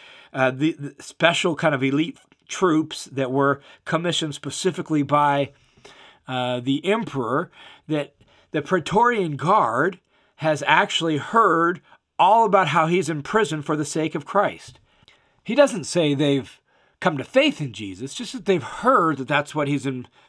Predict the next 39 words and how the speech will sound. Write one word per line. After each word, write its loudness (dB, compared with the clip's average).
prison -4
for. -6
And -6
so 0
the 0
word 2
is -4
rippling -2
through -8
the -2
Praetorian -2
Guard. 4
I 2
imagine -2
it -2
kind -4
of -6
spreading -2
word 2
of -4
mouth 2
through -2
the 0
barracks. -2
And -10
if -4
you 0
read 2
between -2
the -2
lines 0
and -8
you -4
compare -2
this -4
with -4
Acts 0
chapter -4
twenty-eight, -2